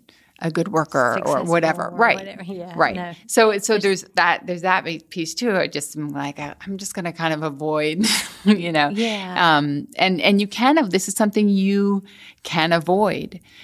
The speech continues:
Speaker 1: until you can't.
Speaker 2: Right. Exactly. So
Speaker 1: And then, yeah,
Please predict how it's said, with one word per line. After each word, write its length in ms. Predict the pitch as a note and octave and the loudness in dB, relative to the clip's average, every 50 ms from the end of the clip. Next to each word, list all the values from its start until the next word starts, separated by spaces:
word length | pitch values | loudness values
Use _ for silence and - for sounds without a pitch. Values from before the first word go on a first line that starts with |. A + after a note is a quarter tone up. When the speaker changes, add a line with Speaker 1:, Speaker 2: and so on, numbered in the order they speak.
| - - - | -20 -10 -2
Speaker 1:
until 600 | - - D#3+ G#3 G#3 - E3+ D3+ D3+ D3 D3+ C#3+ - | 0 2 2 2 2 4 4 6 6 6 4 4 2
you 160 | D3 D3+ C#3+ | 0 -2 -2
can't. 340 | C#3+ - A#2 - - - - _ _ - | -2 -2 -4 -4 -4 -4 -8 _ _ -8
Speaker 2:
Right. 300 | G3 F3 E3 D#3+ F3 - - - _ | -8 -6 -6 -8 -10 -14 -18 -8 _
Exactly. 640 | G#3+ F#3+ - - F3+ F3+ F3+ - - - - - A#3 - _ _ _ _ _ _ _ _ _ _ _ _ _ _ _ _ _ | -4 -4 -4 -4 -6 -8 -8 -12 -16 -14 -14 -14 -16 -16 _ _ _ _ _ _ _ _ _ _ _ _ _ _ _ _ _
So 160 | - - - | -12 -6 0
Speaker 1:
And 200 | E3+ E3 D#3+ D3+ | 2 2 2 2
then, 360 | D3+ D3 D#3+ D#3+ - - - - | 2 0 0 -2 -2 -2 -2 0
yeah, 220 | - D3 - - | 0 0 0 0